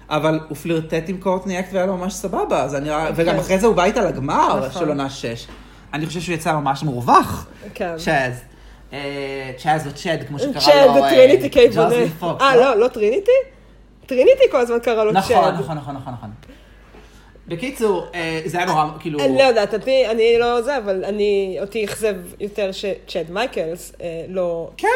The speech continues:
Speaker 2: לא השתתף בפרק הזה,
Speaker 1: לגמרי.
Speaker 2: יותר מהווידאו הקטן הזה.
Speaker 1: נכון.
Speaker 2: כאילו, קיבלנו את הליסה,
Speaker 1: הוא גם
Speaker 2: קיבלנו
Speaker 1: גר
Speaker 2: את
Speaker 1: בלוס
Speaker 2: ביאנקה.
Speaker 1: אנג'לס, למה לא לבוא פשוט?
Speaker 2: בדיוק, לא יכלו להביא את
Speaker 1: סייג
Speaker 2: צ'ד,
Speaker 1: קטנה
Speaker 2: כאילו,
Speaker 1: באוטו בא.
Speaker 2: אפילו, אפילו רק כזה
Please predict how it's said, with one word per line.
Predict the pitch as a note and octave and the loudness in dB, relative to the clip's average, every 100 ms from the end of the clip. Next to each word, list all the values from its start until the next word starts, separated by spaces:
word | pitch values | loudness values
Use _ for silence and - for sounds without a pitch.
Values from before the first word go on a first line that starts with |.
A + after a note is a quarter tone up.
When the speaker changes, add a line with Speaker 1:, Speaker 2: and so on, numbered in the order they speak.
| C5 | 2
Speaker 2:
לא | A4+ | 2
השתתף | F3+ D3+ A3 G3+ | 0 -2 -6 -6
בפרק | G3 G#3 G3 G#3 | -6 -2 0 0
הזה, | G3+ | 0
Speaker 1:
לגמרי. | A4 - G4 B3 | 0 0 -2 2
Speaker 2:
יותר | A#3 B3+ A#3 | 4 4 4
מהווידאו | A3 G3+ G3 F#3 G#3 G3 | 2 0 0 -2 -2 -2
הקטן | F#3+ G3 F#3 | -4 -4 -4
הזה. | F#3+ F3+ | -2 -4
Speaker 1:
נכון. | A4 A4 A3+ E3 | -4 -6 -4 2
Speaker 2:
כאילו, | C4+ | 2
קיבלנו | C4+ A3 A3 D4 | 2 0 0 0
את | C4 | -2
הליסה, | F#3+ C4+ - | -2 -2 -2
Speaker 1:
הוא | G4 A#4+ | 2 4
גם | |
Speaker 2:
קיבלנו | A#4 - | 6 8
Speaker 1:
גר | |
Speaker 2:
את | C#4 | 8
Speaker 1:
בלוס | A#4 B3 | 6 6
Speaker 2:
ביאנקה. | A4+ F#4 - F#4+ A3 | 6 4 4 2 2
Speaker 1:
אנג'לס, | F#3 - - | -2 -8 -4
למה | G#3+ | -2
לא | G4 G#4 | 0 0
לבוא | A4 G#4+ A#4 B4 | -2 -2 -2 -2
פשוט? | A#4+ B3+ F#3+ | 0 0 4
Speaker 2:
בדיוק, | F#4 G#4+ | 6 6
לא | A#3+ | 4
יכלו | B3+ D4+ | 2 0
להביא | D4+ A#3+ B3 | 0 0 0
את | B3+ | -2
Speaker 1:
סייג | - A3 G#3+ C#4+ | -2 2 4 4
Speaker 2:
צ'ד, | |
Speaker 1:
קטנה | F#4+ | 4
Speaker 2:
כאילו, | A#4 B4+ B3+ | 6 6 4
Speaker 1:
באוטו | D#4+ G#4 G4+ | 2 0 -2
בא. | G#3 F3 | 0 0
Speaker 2:
אפילו, | D3 C#3+ E4+ A4 | 0 2 4 4
אפילו | - F4 G#4 G#4+ | 2 4 4 4
רק | A#4 A#4 - | 2 -2 0
כזה | A4+ | 2